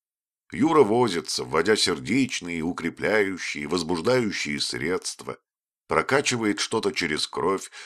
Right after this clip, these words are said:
требует, чтобы измеряли количество выделяемой мочи для контроля, сколько введено жидкости и сколько вышло. Так проходит, пролетает часа два.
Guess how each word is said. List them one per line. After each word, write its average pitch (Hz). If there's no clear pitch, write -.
требует, 107
чтобы 95
измеряли 101
количество 104
выделяемой 92
мочи 78
для 82
контроля, 90
сколько 101
введено 85
жидкости 82
и 127
сколько 120
вышло. 76
Так 110
проходит, 98
пролетает 73
часа -
два. -